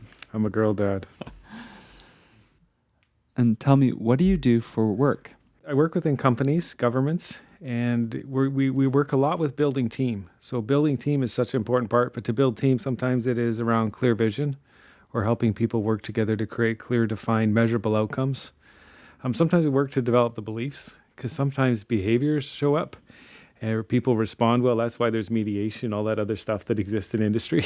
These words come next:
Speaker 1: <laughs>
Speaker 2: Yeah.
Speaker 1: Um, but the behaviors are driven from beliefs. So sometimes we work to help people understand their thinking. 'Cause if you can understand your thinking, you can actually change the way you show up.
Speaker 2: Hmm.
Speaker 1: One of my bents is, is really helping people understand and being able to develop in life.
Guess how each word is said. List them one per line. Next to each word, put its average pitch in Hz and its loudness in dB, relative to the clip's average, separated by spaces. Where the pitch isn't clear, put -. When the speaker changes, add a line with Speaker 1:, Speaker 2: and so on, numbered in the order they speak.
Speaker 1:
<laughs> - -10
Speaker 2:
Yeah. 92 4
Speaker 1:
Um, 123 4
but 110 2
the 127 0
behaviors 139 2
are 139 0
driven 120 -2
from 107 -6
beliefs. 113 -8
So - -18
sometimes 131 -2
we 127 0
work 123 2
to 127 -4
help 117 -2
people 120 -2
understand 117 -2
their 107 -2
thinking. 120 -6
'Cause 113 -4
if 120 -2
you 127 4
can 127 2
understand 117 2
your 107 -2
thinking, 143 0
you 104 -4
can 120 -2
actually 107 -2
change 113 2
the 110 -2
way 107 -2
you 104 -4
show 107 -2
up. - -8
Speaker 2:
Hmm. 104 4
Speaker 1:
One 131 8
of 131 6
my 127 2
bents 131 -2
is, 127 -2
is 127 -2
really 135 2
helping 127 0
people 127 0
understand 127 0
and 117 0
being 123 4
able 123 2
to - -6
develop 123 0
in 117 0
life. 110 -8